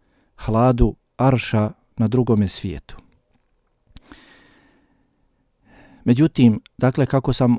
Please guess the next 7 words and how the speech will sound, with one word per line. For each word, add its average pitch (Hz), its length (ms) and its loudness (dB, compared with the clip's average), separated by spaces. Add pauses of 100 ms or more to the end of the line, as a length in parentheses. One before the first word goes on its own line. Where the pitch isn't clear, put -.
otpočeo 113 600 -2
ovaj 123 520 4
serijal, 104 520 -2 (1080)
svakog 135 400 4
četvrtka, - 580 -8 (760)
uoči 135 340 6
petka, 95 500 -6